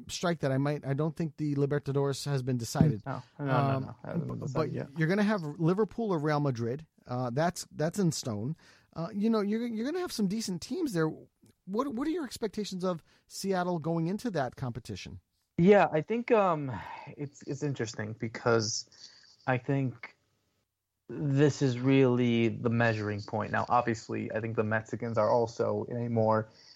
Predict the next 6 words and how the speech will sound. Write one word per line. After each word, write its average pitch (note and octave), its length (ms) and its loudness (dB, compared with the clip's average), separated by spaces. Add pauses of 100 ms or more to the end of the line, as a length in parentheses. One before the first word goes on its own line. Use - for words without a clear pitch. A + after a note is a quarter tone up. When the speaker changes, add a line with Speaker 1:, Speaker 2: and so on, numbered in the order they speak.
(320)
Speaker 2:
similar A#2+ 640 4 (220)
situation A#2 720 0
where G#2+ 300 0
they're A2 220 6
out G#2+ 220 2
there G#2+ 260 2